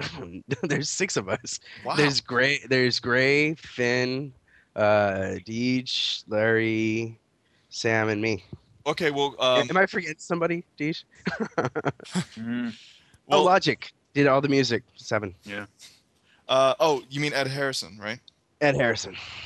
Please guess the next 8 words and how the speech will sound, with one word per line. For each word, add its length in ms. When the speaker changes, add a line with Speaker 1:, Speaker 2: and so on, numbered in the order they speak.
Speaker 2:
Can 140
I 120
just 240
say, 280
what 280
a 40
talented 520
motherfucker! 640